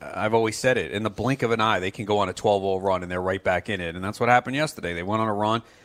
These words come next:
And even after the run, I thought the Blazers did a real nice job of withstanding the knockout punch. And they still were able to have the lead.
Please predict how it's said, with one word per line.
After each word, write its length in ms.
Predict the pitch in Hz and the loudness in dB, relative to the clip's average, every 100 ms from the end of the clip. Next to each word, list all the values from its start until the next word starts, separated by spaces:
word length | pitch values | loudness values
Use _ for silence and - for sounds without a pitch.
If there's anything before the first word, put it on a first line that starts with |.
| - | -2
And 100 | 113 | 2
even 220 | 156 226 | 4 4
after 320 | 208 247 - 175 | 2 2 2 2
the 100 | 120 | 2
run, 300 | 107 82 85 | 0 -2 -4
I 80 | 107 | 0
thought 220 | 160 156 | 2 2
the 80 | 123 | 2
Blazers 360 | 131 139 127 | 0 0 -2
did 180 | 117 120 | 0 2
a 60 | 107 | 2
real 400 | 101 113 139 151 | 0 0 2 2
nice 320 | 123 131 - | 0 -2 -2
job 380 | 120 123 131 113 | 2 4 2 0
of 180 | 104 - - | -4 -4 -8
withstanding 800 | 107 110 147 - - 143 135 107 | -2 2 2 2 2 2 2 -2
the 80 | 104 | 0
knockout 480 | 113 170 - 92 | 2 2 0 0
punch. 380 | - 98 87 - - - - _ | 0 -4 -4 -8 -14 -20 -20 _
And 260 | - 104 104 | 0 2 2
they 120 | 117 | 0
still 340 | 120 - 196 160 | -2 2 4 4
were 160 | 127 | 2
able 340 | 123 127 120 117 | 2 0 0 0
to 320 | 123 104 98 - _ _ - | 2 2 2 -4 _ _ 2
have 280 | 131 131 | 6 6
the 80 | 117 | 4
lead. 440 | 107 139 139 104 | 2 0 -2 -4